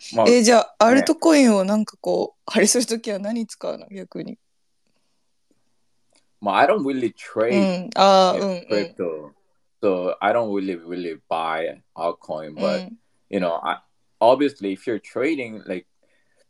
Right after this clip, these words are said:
Speaker 1: ね、バイナンスやっぱり使ってる人も全然いるとは思うけど、まあ、今回みたいに、じゃあ急にユーエスディーシー使い、なんか、まあまあでかい、お前クソちっちゃい、なんか、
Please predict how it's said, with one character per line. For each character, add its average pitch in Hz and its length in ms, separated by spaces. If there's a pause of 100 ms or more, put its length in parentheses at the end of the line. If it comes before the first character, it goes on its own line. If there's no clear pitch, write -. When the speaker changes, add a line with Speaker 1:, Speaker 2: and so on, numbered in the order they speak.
(680)
Speaker 1:
ね、 113 200
バ 120 200
イ 120 40
ナ 110 80
ン 104 60
ス 98 100
や 90 60
っ - 80
ぱ - 80
り 85 160
使 - 140
っ 87 80
て 90 100
る 92 60
人 92 120
も 85 80
全 90 180
然 92 140
い 92 60
る 104 120
と 113 80
は 104 60
思 131 140
う 135 60
け 165 120
ど、 190 400
ま 110 120
あ、 101 40
今 156 180
回 117 200
み 95 100
た 90 160
い 90 80
に、 110 320
じ 98 60
ゃ 92 100
あ 87 60
急 165 320
に 196 240 (100)
ユ 123 120
ー - 20
エ 123 40
ス - 80
デ 135 100
ィ - 20
ー - 20
シ 104 80
ー - 40
使 - 220
い、 - 140
な 104 120
ん - 20
か、 - 180 (300)
ま 127 220
あ 214 40
ま 262 80
あ - 60
で 131 160
か - 200
い、 90 260 (260)
お - 60
前 202 120
ク - 160
ソ 247 140
ち 202 120
っ - 60
ち - 80
ゃ 247 80
い、 113 160
な 107 120
ん - 20
か、 87 240